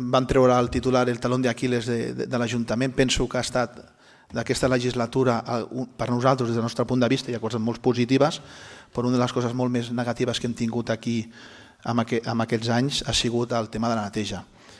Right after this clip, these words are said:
Recordo ara fa dos anys que va dir en, en aquests, en una sessió plenària que era, que era una, una obsessió que tenia amb la gent de Nou Horitzó amb el tema de la neteja. Recordo, sí, eh, senyora Almier, recordo les seves paraules.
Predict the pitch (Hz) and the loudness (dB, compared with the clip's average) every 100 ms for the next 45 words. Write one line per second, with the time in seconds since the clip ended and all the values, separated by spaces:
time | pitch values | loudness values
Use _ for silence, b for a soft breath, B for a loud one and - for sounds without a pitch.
0 | B B B _ - 123 120 113 139 143 | B B B _ -8 2 4 6 6 8
1 | 143 135 131 131 127 - 127 131 139 151 | 8 10 8 6 4 4 4 6 4 2
2 | - 127 117 - - - - - - 123 | 2 2 2 -2 -8 -14 -10 -8 2 6
3 | 127 123 117 123 120 117 117 120 - 120 | 8 10 8 4 0 0 -2 -6 -4 -2
4 | 120 117 123 120 131 123 123 123 147 151 | 0 2 2 2 2 2 4 4 6 4
5 | 143 127 120 110 - 120 117 117 120 117 | 4 0 0 -4 -4 -4 -2 -2 -4 -4
6 | 117 123 - 120 - 127 123 120 123 120 | -4 -4 -2 -2 0 2 0 2 2 2
7 | 117 120 117 120 120 123 120 117 123 139 | 0 0 0 0 2 2 2 2 4 2
8 | 143 - 123 113 117 120 117 117 117 120 | 2 -6 -2 0 0 2 2 0 0 0
9 | 135 190 B B B _ 117 120 113 - | 0 -4 B B B _ -6 -4 -4 -4
10 | 110 104 - - - 120 117 113 120 117 | -4 -6 -12 -12 -10 -6 -2 2 2 2
11 | 113 117 120 113 117 113 127 127 127 139 | 0 -2 0 0 -2 0 4 6 6 2